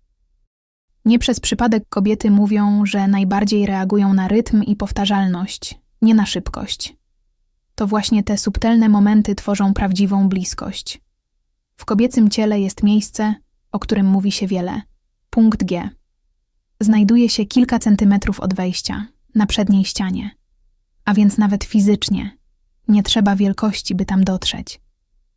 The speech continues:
Liczy się kąt, kierunek, rytm, a przede wszystkim cierpliwość.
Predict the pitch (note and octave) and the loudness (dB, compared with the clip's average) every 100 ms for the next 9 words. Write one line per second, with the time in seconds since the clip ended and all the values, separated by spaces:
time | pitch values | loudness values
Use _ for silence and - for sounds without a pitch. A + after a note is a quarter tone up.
0 | _ - G#3 G3+ - G3 G3+ F#3 F#3+ - | _ -2 0 0 -2 -4 -2 -2 -4 -8
1 | - _ - F#3+ F#3 F3+ G3+ - - _ | -20 _ -2 0 0 -2 -4 -12 -20 _
2 | - G#3 G3+ - G3 - _ _ _ _ | -4 0 0 -2 -8 -8 _ _ _ _
3 | G3 - G#3+ G3+ - G3 - G3 G3 F#3+ | -6 -2 0 0 0 -4 -2 0 0 -2
4 | - G3+ F#3 G3 - - | -6 -6 -8 -10 -12 -16